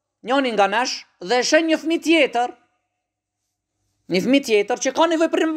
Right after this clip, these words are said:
një par kpuca, ki qet dhe jep ato këpucat. Ja jep pse e mëshiron apo pse e don? Ja jep pse e mëshiron. Si i vjen gjuna. S'paska, po ja japi.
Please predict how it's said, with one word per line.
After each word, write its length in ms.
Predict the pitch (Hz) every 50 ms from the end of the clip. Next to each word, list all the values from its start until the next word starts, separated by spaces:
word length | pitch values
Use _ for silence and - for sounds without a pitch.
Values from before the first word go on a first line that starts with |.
| 302 285 330
një 160 | 330 269 302 -
par 180 | 311 320 311 -
kpuca, 400 | - 269 247 226 - 233 214 214 - - _ _ _ _ _ _ -
ki 120 | 262 254 254
qet 240 | - 277 285 285 277
dhe 80 | 247
jep 240 | 226 226 240 240 240
ato 160 | 220 220 214
këpucat. 460 | 175 - - 165 143 - 131 117 - _ _ _ _
Ja 220 | - 160 214 220 220
jep 400 | 233 269 311 330 302 294 - -
pse 220 | - - - 247 247
e 80 | 240
mëshiron 460 | 233 233 - - 233 233 277 302 302 277
apo 140 | 226 240 -
pse 160 | - 240 226
e 60 | 214 175
don? 180 | 202 220 247 247 - _ _ _ _ _ _ _ _ _ _ _ _ _ _ _ _ _ _ _ _ _ _ _ _ _ _ _ _ _ _ _ _ _ _ _ _ _ _ _ _ _ _ _ _ _ -
Ja 220 | 120 131 139 180 220
jep 120 | 226 -
pse 180 | - - 185 160
e 40 | 156
mëshiron. 460 | 151 147 - 151 147 156 165 123 92 - _ _ _ _ _ _ _ _ _ _ _
Si 180 | - - 135
i 40 | 135
vjen 180 | 143 156 147 135
gjuna. 260 | 139 147 170 160 123 - - _ _ _ _ _ _ _ _ _ _
S'paska, 640 | - - - - 175 160 165 160 - - 220 - 302 302 _
po 100 | - 151
ja 100 | 143 135 135
japi. 400 | 127 120 101 90 - - 98 92